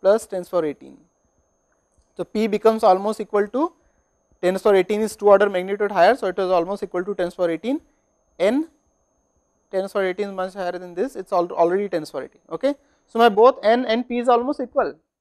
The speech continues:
and therefore, it is not anymore a p-type semiconductor, it has changed its behavior,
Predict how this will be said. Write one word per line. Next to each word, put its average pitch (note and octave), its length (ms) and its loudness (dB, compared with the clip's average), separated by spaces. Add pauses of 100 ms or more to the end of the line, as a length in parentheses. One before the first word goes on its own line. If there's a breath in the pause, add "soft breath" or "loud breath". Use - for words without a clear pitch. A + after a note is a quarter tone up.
(480)
and G3 120 -4
therefore, A3+ 200 2
it A3 80 -4
is A3+ 100 -6
not A3+ 240 -6
anymore G#3 600 -10
a G3 120 -4
p-type G3+ 400 -10
semiconductor, D3 680 -16
it D3+ 100 -20
has F3 120 -14
changed A3 280 -8
its F#3 140 -10
behavior, D3 360 -12